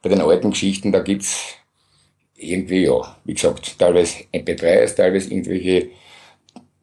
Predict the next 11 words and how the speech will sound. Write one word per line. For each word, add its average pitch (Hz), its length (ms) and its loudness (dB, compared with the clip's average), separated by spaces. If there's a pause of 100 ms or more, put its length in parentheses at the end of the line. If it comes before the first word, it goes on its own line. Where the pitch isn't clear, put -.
Dropout-geschwängerten 95 1600 0 (200)
C 95 200 0
Ds 98 400 2
und 98 160 -6
dann 92 80 0
mal 90 120 2
geschaut, - 400 0 (600)
was 92 220 -2
ist - 360 -4 (320)
in 95 100 0
etwa 87 520 2